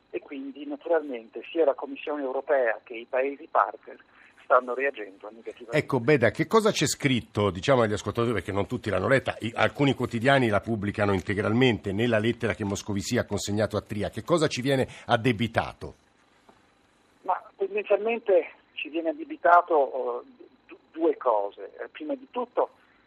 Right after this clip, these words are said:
Speaker 1: il fatto che la bila-, eh, il bilancio duemiladiciannove è un bilancio che non prevede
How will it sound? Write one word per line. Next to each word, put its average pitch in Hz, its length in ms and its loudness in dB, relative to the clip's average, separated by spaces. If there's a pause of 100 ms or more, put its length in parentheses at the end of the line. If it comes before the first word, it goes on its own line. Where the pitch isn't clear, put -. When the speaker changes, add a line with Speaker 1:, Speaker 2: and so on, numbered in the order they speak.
(160)
Speaker 1:
il 120 100 -20
fatto 143 400 0
che 139 260 -8
la 120 140 -4
bila-, 127 360 -2
eh, 113 180 -8 (120)
il 127 140 -18
bilancio 131 480 -6
duemiladiciannove 123 1120 -6
è 120 100 -8
un 123 140 -10
bilancio 127 560 -10
che 123 140 -14
non 135 340 -8
prevede 127 680 -8